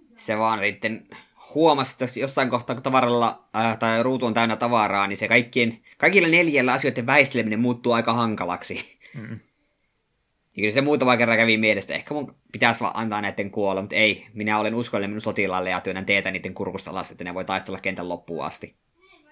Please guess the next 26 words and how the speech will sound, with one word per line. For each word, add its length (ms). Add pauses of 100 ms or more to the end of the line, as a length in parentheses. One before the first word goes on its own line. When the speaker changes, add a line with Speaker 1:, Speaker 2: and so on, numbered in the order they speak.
(1160)
Speaker 2:
Niin, 180
kun 100
tässä 260
kerran 300
on, 100 (140)
on 140
näin 160
tarjottu, 340
että 160
neljä 340
hahmoa 300
pääsee 460 (300)
ohjeistamaan 540
yhtä 220
aikaa, 200
niin 60
sitä 140
enää 280
ajattelisi 360
sillä, 160
että 200
no, 180 (220)
kyllä 180
se 80
varmaan 360
se 200